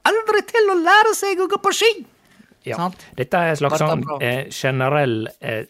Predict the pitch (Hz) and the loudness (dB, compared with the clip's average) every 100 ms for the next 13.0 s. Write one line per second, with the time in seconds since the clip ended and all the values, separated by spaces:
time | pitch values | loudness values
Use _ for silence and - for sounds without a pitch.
0 | _ - 143 131 113 107 - 120 123 131 | _ -8 -4 -4 -4 -8 -6 -6 -4 -4
1 | 123 101 107 107 127 120 127 107 - 127 | -4 -6 -10 -4 -2 -2 -2 -2 -2 -4
2 | 110 101 110 117 117 113 104 95 87 - | -4 -8 -8 -6 -6 -6 -8 -10 -12 -12
3 | 110 107 110 - 110 107 120 123 147 131 | -12 -12 -12 -14 -16 -10 -8 -6 -6 -8
4 | 113 123 - _ 117 113 110 - - 123 | -8 -8 -10 _ -12 -10 -10 -12 -12 -10
5 | 104 - 113 113 123 131 135 131 - - | -10 -8 -6 -6 -8 -6 -4 -4 -8 -20
6 | - 139 139 131 - 131 143 117 104 151 | -10 -6 -6 -8 -8 -6 -2 -4 -2 -2
7 | 127 127 123 120 117 113 - _ 135 135 | -2 -4 -4 -4 -4 -6 -12 _ -14 -8
8 | 147 110 113 120 - 139 123 117 113 110 | -8 -6 -8 -10 -8 -8 -6 -6 -6 -4
9 | 110 120 117 - 117 - 131 123 - 110 | -6 -8 -12 -8 -8 -6 -8 -8 -8 -10
10 | 104 117 110 110 107 - 110 123 120 113 | -8 -8 -8 -8 -10 -8 -6 -6 -8 -10
11 | 104 - 117 104 110 104 - 110 95 87 | -12 -10 -10 -10 -10 -10 -12 -12 -14 -12
12 | - 117 117 127 117 - 92 - - - | -8 -6 -4 -6 -6 -10 -12 -10 -12 -14